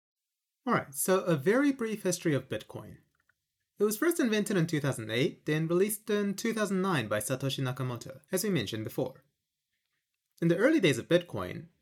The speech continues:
it was not really well known other than by early adopters who were intrigued by the concept of cryptocurrency being a potentially very useful,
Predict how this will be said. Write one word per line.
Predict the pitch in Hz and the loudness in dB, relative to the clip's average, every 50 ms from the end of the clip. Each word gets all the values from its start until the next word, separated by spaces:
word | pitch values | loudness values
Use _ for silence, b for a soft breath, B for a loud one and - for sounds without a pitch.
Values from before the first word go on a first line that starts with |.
| _ | _
it | - | 0
was | 160 156 147 | 0 2 2
not | 196 254 311 330 | 2 2 2 2
really | 302 269 254 | 2 2 4
well | 226 220 208 196 | 4 4 4 4
known | 190 214 202 143 104 92 95 98 - - | 2 2 0 0 0 -2 -6 -8 -6 -2
other | 135 139 160 | 0 0 0
than | 156 156 156 151 | 2 0 0 0
by | 143 143 143 139 139 | 0 2 2 2 4
early | 139 160 180 214 240 226 | 4 2 2 2 0 0
adopters | - 196 196 196 - 202 190 180 170 | 2 2 0 2 2 2 2 2 4
who | - 175 | 4 4
were | 165 156 151 131 | 6 6 4 4
intrigued | 131 135 - - 170 196 190 - - | 2 0 2 2 2 2 2 0 -2
by | 131 117 | -2 -2
the | 113 | -2
concept | - - 139 131 135 - 120 110 - | -2 0 0 0 0 -2 -4 -4 -4
of | 110 107 - | -6 -6 -6
cryptocurrency | - 113 - - 127 - 170 180 180 170 170 - 160 156 | -8 -8 -8 -10 -6 -2 -2 0 0 0 2 2 2 2
being | 143 147 143 143 143 | 2 2 2 2 2
a | 139 | 0
potentially | 139 - - - 190 202 202 - 208 180 160 | -2 -2 -2 -2 -2 -2 0 2 2 2 2
very | 135 143 175 202 208 202 180 | 2 0 0 2 4 4 4
useful, | 143 156 156 147 - - 156 151 151 143 b | 4 4 2 2 0 0 0 0 -2 -2 b